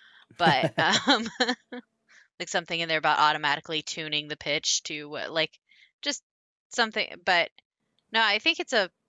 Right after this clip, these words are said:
Speaker 1: you know, that's just a me wanting to turn it into a D Q, <laughs> a douchey trick
Speaker 2: D T Q.
Speaker 1: question.
Speaker 2: <laughs>
Speaker 1: But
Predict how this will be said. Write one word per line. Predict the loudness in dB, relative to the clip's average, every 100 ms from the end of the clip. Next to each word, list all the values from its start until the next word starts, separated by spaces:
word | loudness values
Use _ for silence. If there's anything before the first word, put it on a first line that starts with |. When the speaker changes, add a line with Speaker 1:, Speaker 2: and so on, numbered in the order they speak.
| _
Speaker 1:
you | -6
know, | -2
that's | 0 0
just | -2 -6
a | -6
me | -4 -4
wanting | -4 -6 -8
to | -8
turn | -4 -4
it | -6
into | -8 -8
a | -10
D | -8 -12
Q, | -14 -16 -16 -16 -14
<laughs> |
a | -12
douchey | -8 -6 -6
trick | -6 -8
Speaker 2:
D | -4
T |
Q. |
Speaker 1:
question. | -4 -2 -4 -6 -6 -4
Speaker 2:
<laughs> | -2 -2 -4 -6 -2 0
Speaker 1:
But | 2 0